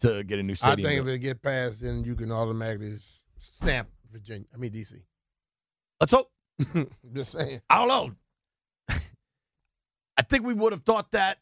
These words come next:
Speaker 1: until last month or whenever, when Caps and Wiz might be moving to Alexandria.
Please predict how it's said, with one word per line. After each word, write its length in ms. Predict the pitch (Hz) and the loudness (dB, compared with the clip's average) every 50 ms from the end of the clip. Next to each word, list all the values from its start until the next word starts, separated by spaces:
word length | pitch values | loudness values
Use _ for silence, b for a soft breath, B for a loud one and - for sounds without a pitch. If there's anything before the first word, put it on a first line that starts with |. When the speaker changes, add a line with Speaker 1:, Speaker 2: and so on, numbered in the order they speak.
| _ - - | _ -2 -2
Speaker 1:
until 720 | 160 156 131 - - 190 190 185 185 185 180 170 156 _ _ _ _ _ _ _ _ _ _ _ | -2 -2 -2 0 2 2 2 2 0 -2 -2 -4 -6 _ _ _ _ _ _ _ _ _ _ _
last 280 | - 151 170 175 160 - | 2 2 2 2 2 0
month 240 | 175 196 196 151 180 | 0 0 0 0 -2
or 40 | 175 | 0
whenever, 360 | 170 170 175 175 170 165 165 | 0 2 0 0 0 -2 -4
when 500 | 151 156 156 156 151 147 147 147 135 123 _ _ _ _ _ _ _ _ _ _ - | -2 -2 -2 -2 -2 -4 -6 -8 -8 -12 _ _ _ _ _ _ _ _ _ _ 2
Caps 260 | 175 175 160 - 160 | 4 4 2 0 -4
and 80 | 151 | 0
Wiz 220 | 156 185 185 175 147 | 0 0 0 0 -2
might 160 | 160 165 156 | -2 -2 -2
be 60 | 147 | -2
moving 260 | 143 147 165 156 147 | 0 0 0 0 0
to 60 | 147 151 | -2 -2
Alexandria. 500 | 151 143 131 113 127 127 101 78 69 | -2 -2 -2 -2 -4 -6 -6 -8 -16